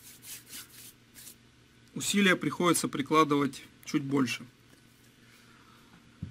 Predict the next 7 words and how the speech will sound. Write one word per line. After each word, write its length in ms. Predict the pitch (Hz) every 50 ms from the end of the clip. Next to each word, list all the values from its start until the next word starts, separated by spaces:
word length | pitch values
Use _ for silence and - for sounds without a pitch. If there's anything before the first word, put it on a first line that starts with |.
| - - - - - - - - - - -
А, 320 | 156 151 151 147 139 135 123
теперь 440 | - - 165 - 233 214 180 156 127 - - - - -
что 280 | - - - - 180 175
мы 120 | 170 160
делаем? 540 | 147 147 147 143 135 131 127 120 - 120 117 117 - - - -
Протираем 720 | - - - - 175 175 185 185 190 165 151 143 139 131 131 - - - - _ - - _ _ _ - - _ _ _ _ - - - - - - - - - - - - - - - - - - - - - - - - - - - - - - - - - -
сам 420 | - - - 156 143 131 127 117